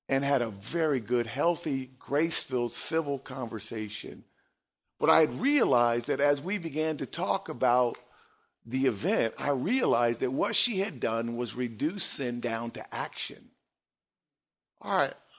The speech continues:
I fell morally, I got pregnant, but I'm not sinning anymore. I'm pretty holy, so I have the right to speak into your life. And I had to sit her down and explain that holiness is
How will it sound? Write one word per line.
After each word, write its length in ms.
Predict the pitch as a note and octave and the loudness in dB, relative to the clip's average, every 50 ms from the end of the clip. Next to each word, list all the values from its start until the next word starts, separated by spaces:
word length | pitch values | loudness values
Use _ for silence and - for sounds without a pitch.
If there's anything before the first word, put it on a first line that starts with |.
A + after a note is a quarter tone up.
| _ - | _ -8
I 140 | - D#3+ | -6 -6
fell 360 | D#3+ - - - G#3 G#3+ G3+ F#3 | -6 -6 -6 -2 0 0 0 0
morally, 640 | E3+ E3 G3+ A#3 A#3 G#3 D#3 C3 C3 C3+ C#3+ C#3 - - _ _ | 2 2 2 2 2 2 2 2 2 2 0 -2 -8 -14 _ _
I 100 | - - | -6 -4
got 260 | - - D#3+ G3+ G#3 - | 0 0 0 0 -2 -4
pregnant, 460 | - D#3 G3 A#3 G#3 D3 A#2 A2 - - - - - _ _ - | -4 -2 -2 -2 -2 -4 -6 -8 -10 -12 -16 -20 -20 _ _ -6
but 140 | F3+ - | -2 0
I'm 120 | C#3+ E3+ A3 | 0 0 0
not 160 | F#3 F3 - | 0 -2 -4
sinning 380 | - - F#3 F#3 F3 D#3+ D3 C3 | -4 -6 -6 -4 -2 -2 -2 -2
anymore. 440 | A2+ A2 G#2 G#2 D3+ G#3 F3 C#3+ | -4 -6 -4 -2 0 2 2 2
I'm 80 | D#3+ F3+ | 2 0
pretty 260 | - - D#3+ C3+ A#2+ | -4 -6 -4 -4 -4
holy, 400 | G#2+ C3+ G#3 B3+ - B2 A2+ A2+ | -2 -4 -4 -4 -4 -6 -8 -8
so 180 | - - - - | -8 -6 -4 -2
I 140 | - - G2+ | -2 -2 -2
have 140 | - C#3+ | -4 -4
the 60 | C3+ A#2+ | -6 -6
right 280 | B2 F3 G#3 G#3+ - | -2 -2 -2 -2 -4
to 80 | - - | -6 -12
speak 340 | - - - B2 A#2+ A2+ - | -14 -10 -8 -6 -6 -6 -6
into 160 | B2 B2 C3 | -4 -4 -2
your 220 | C#3 C#3 E3 E3+ | -2 -2 -4 -4
life. 520 | F3 G3+ B3 - - - - - - - _ _ _ _ _ _ _ _ _ _ _ _ _ _ _ _ _ _ _ _ _ _ _ _ _ _ _ _ _ _ _ _ _ _ _ | -4 -4 -6 -6 -8 -10 -12 -16 -20 -20 _ _ _ _ _ _ _ _ _ _ _ _ _ _ _ _ _ _ _ _ _ _ _ _ _ _ _ _ _ _ _ _ _ _ _
And 100 | - D3+ E3+ | 2 4 6
I 120 | G3+ A3 | 6 6
had 200 | A3+ B3+ C4 G#3+ | 6 6 4 2
to 60 | B3 | 0
sit 280 | - - - B3+ B3+ A3+ | -4 -4 -4 -2 -2 -2
her 80 | B3 A#3 | -2 0
down 380 | F3+ F#3 F3 E3+ F3 F3+ F3+ | 2 2 2 4 2 2 0
and 140 | F#3 E3+ D#3 | 0 -2 -2
explain 840 | D3 - - - - - A3+ A#3+ B3+ A#3 E3 C#3+ C#3+ D3 D#3+ D#3+ | -2 -4 -4 -6 -4 -2 0 2 2 2 2 2 0 -2 -2 2
that 260 | D3+ D#3+ C#3+ C#3+ - - - - - - - | 2 4 4 2 0 -4 -16 -20 -20 -20 -14
holiness 840 | - - - A#3 C#4+ D4+ B3 G#3 E3 C#3+ C3+ C3 D3 - - - - _ _ | -6 0 2 4 4 4 2 0 0 0 0 0 -2 -4 -8 -12 -16 _ _
is 220 | F3 D#3+ C#3 A#2+ | 0 0 0 0